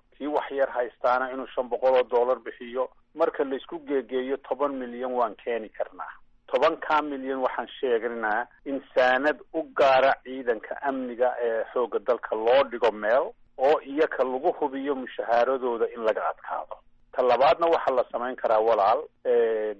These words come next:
dekedda Muqdisho, eh, airportka Muqdisho, eh, dekedda Kismaayo, dekedda Boosaaso, lacaga ayaa ka soo baxa. Cashuuro kale ayaa la saari karaa.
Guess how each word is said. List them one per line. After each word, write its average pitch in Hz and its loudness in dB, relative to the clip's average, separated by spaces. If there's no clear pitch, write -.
dekedda 147 -2
Muqdisho, 123 -6
eh, 117 -2
airportka 135 2
Muqdisho, 117 -6
eh, 110 -2
dekedda 120 -2
Kismaayo, 139 -2
dekedda 117 -2
Boosaaso, 135 0
lacaga 123 2
ayaa 139 4
ka - -8
soo 101 0
baxa. - -14
Cashuuro 135 -2
kale 151 2
ayaa 127 2
la 107 0
saari 101 0
karaa. - -10